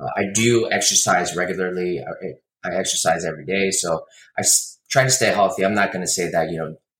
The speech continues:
"Forget it. I'm just gonna go and do whatever I want," but like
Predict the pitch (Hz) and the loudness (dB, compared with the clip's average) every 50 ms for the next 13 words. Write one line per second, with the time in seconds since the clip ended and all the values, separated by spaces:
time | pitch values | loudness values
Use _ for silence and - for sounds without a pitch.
0 | _ - 95 95 95 92 95 95 92 92 87 - - - 98 92 - 90 87 87 | _ -6 -2 0 2 4 4 4 2 2 0 -2 -2 -2 -2 -4 -2 -2 -2 -2
1 | 85 85 90 87 85 82 85 82 82 82 80 80 82 82 80 - - 78 78 - | -2 -4 -4 -6 -4 -4 -2 0 2 2 2 2 0 -2 -2 -2 -4 -6 -6 -6
2 | - - _ _ _ _ _ _ _ _ _ - 95 98 95 98 101 101 101 101 | -8 -12 _ _ _ _ _ _ _ _ _ -14 -10 -6 -2 2 2 2 2 2